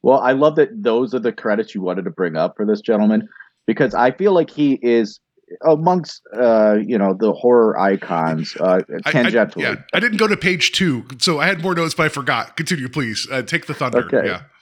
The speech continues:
Speaker 1: So, uh, we have a Stephen King connection here again. He was in the, uh, adaptation of Graveyard Shift,
Speaker 2: Mm-hmm.
Speaker 1: and he was also in Air Force One. But, uh,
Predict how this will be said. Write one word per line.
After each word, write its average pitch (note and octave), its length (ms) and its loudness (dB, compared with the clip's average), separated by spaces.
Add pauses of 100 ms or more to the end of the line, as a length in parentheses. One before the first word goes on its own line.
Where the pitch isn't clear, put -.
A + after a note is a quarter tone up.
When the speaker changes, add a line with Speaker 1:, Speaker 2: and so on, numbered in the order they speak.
(380)
Speaker 1:
So, C3+ 180 4
uh, B2 280 4
we C3+ 140 -4
have C#3 120 0
a C#3 80 -4
Stephen D3 320 -2
King A#2+ 220 -4
connection G#2+ 400 -4
here G2+ 180 0
again. G2 320 -2
He C3 100 2
was A#2+ 200 2
in G#2+ 100 4
the, G2+ 240 4
uh, F2+ 400 2 (420)
adaptation G#2 600 0
of D#2 100 -2
Graveyard G#2+ 500 2
Shift, C3+ 260 2
Speaker 2:
Mm-hmm. F3+ 100 -10 (720)
Speaker 1:
and A2 80 2
he A#2+ 80 6
was A2+ 160 2
also B2+ 400 2
in G2 100 0
Air A#2+ 160 4
Force A2 320 -2
One. G#2+ 320 0 (200)
But, A2+ 300 2
uh, G#2 200 4